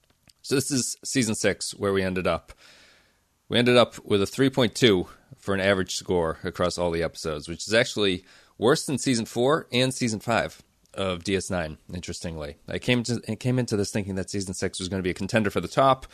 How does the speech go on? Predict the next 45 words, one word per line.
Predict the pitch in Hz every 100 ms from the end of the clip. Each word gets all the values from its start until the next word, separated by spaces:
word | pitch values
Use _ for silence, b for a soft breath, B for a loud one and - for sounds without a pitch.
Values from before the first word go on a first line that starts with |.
| B B B B B
and | 120
it | 120
kind | - 202 190
of |
is, | 175 151 - - _ -
but | 117 131
it's | 139
a |
really | 147 180
weird | 127 147 147
season, | 135 156 143 85 78 -
isn't | 127 120
it? | 90 - 107
I |
think, | 117 135 113
um, | 120 107 98 92 _ _ _ _ _ _ _ _ -
it's | 120
a |
really | 127 175
strange | 175 - 139 151 120
one, | 85 82 - _ _
and | 110 110 113 113 101 - _ _ _ - 117 123
in | 123
the | 120
Discord | 156 - 143 113
chat, | 123 117
people | 120 120
were, | 120 113 113
were | 110 117
saying | 123 110
that | 104 98
they | 107 101
kind | - 113
of | -
prefer | 113 110
season | 104 - 101 92
seven | - 147 123 98 92
in | 90
a |
lot | 90 92
of | 92
ways | 90 85
to | -
season | - 101 87
six. | 87 127 101 -